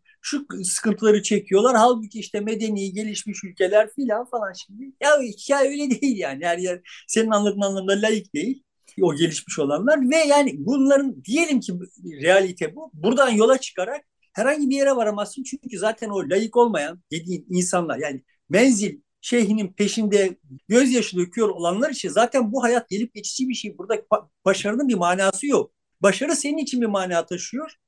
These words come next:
Yani o voleybol takımı dünya şampiyonu olduğu zaman "Aa!" deyip de falan böyle bir coşkuya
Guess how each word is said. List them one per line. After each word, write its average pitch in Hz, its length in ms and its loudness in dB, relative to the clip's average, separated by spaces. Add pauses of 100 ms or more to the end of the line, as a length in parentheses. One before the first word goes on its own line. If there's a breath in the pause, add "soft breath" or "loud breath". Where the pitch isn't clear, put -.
(140)
Yani 208 200 4
o 220 280 6
voleybol 214 540 0 (520)
takımı 202 540 -2 (280)
dünya 214 300 2
şampiyonu 190 480 -4
olduğu 185 380 0
zaman 190 440 0 (180)
"Aa!" 240 760 0
deyip 226 280 -8
de 214 140 -4
falan 208 260 0
böyle 208 180 0
bir 185 80 -8
coşkuya 180 460 2